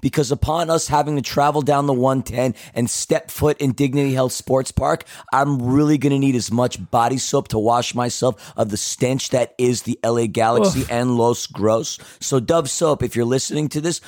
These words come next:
Speaker 1: we know you're big fans of the podcast. We know it's between
Speaker 2: <laughs>
Speaker 1: you and Old Spice
Speaker 2: That's my
Speaker 1: fighting for the
Speaker 2: line.
Speaker 1: next
Speaker 2: That's my
Speaker 1: corporate
Speaker 2: line.
Speaker 1: sponsor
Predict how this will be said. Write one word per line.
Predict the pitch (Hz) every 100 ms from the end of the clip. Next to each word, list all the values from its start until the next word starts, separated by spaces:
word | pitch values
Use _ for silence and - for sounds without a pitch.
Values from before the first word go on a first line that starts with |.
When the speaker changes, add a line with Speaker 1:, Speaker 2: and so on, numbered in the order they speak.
| -
Speaker 1:
we | -
know | 139 175
you're | 170
big | 123 156 160 131
fans | - 151 156 147
of | 143 120
the | 131
podcast. | - 139 156 - 170 - - -
We | 139
know | 151 175
it's | 185 -
between | 117 - 151 156
Speaker 2:
<laughs> | 139
Speaker 1:
you | 135 170 170
and | 143
Old | 131 143
Spice | - - 156 151
Speaker 2:
That's | -
my | 143 147
Speaker 1:
fighting | 160 143
for |
the | 135
Speaker 2:
line. | 127
Speaker 1:
next | 123 127
Speaker 2:
That's | -
my | 147
Speaker 1:
corporate | 131
Speaker 2:
line. | 139
Speaker 1:
sponsor | - - 123 127 -